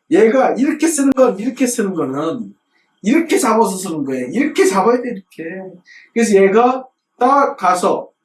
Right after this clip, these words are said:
쭉 가서, 와서 이렇게 가야 돼. 얘가 이렇게 해야 돼, 이렇게, 이렇게. 근데 이렇게 가면 안 된다는 뜻이에요.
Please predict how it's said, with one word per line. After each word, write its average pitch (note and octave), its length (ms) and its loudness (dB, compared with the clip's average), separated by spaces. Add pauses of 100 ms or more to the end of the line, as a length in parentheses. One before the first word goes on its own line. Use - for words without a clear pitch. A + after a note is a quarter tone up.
(420)
쭉 D4+ 340 0
가서, A3 580 4
와서 G#3 560 0
이렇게 - 280 -2
가야 F#3+ 240 0
돼. D3+ 240 -2
얘가 A3+ 220 4
이렇게 A3 340 0
해야 A3 100 4
돼, D#3+ 60 -4
이렇게, D#3 320 -4
이렇게. C3 440 -10 (800)
근데 - 500 2
이렇게 D4 340 2
가면 C4 220 2
안 G3 100 2
된다는 A3 320 2
뜻이에요. C#3 760 -6